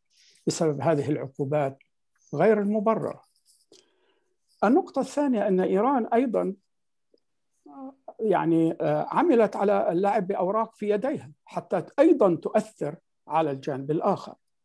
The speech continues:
وخلال هذه المدة، في خلال فترة ترامب، قامت إيران بمجموعة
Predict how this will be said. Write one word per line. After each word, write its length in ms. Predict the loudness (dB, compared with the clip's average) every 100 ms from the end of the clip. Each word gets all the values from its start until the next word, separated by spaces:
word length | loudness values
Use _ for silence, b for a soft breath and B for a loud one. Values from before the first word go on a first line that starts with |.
| _ _ _ _ _ -6
وخلال 680 | -4 -2 -4 0 4 4 4
هذه 300 | 2 2 0
المدة، 580 | 0 0 0 -2 -2 -6 _ -12
في 120 | -6
خلال 580 | -6 -4 -4 -4 -6 -8
فترة 480 | -8 -6 -8 -8 -6
ترامب، 340 | 0 2 2 -4 _ _ B B B B _ _ _ _ _ -10
قامت 400 | 2 2 2 0
إيران 400 | -2 0 0 0 -2
بمجموعة 640 | -4 -4 -6 -6 -6 -6